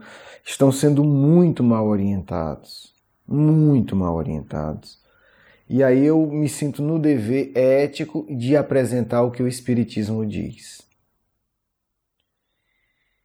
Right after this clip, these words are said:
Muita gente está sendo incentivada nos centros espíritas a se afastarem dos anjos guardiões.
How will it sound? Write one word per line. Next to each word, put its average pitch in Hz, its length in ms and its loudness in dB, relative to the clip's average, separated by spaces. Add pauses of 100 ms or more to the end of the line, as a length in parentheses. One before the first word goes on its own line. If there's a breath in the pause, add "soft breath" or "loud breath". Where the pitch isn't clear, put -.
(720)
Muita 165 420 6
gente 131 640 2
está 120 300 0
sendo 120 760 0 (560)
incentivada 131 1300 2
nos 160 440 4
centros 120 400 -2
espíritas 151 760 2
a 139 80 6
se 139 140 -2
afastarem 127 680 -2
dos 120 180 -4
anjos 110 240 -4
guardiões. 104 840 -4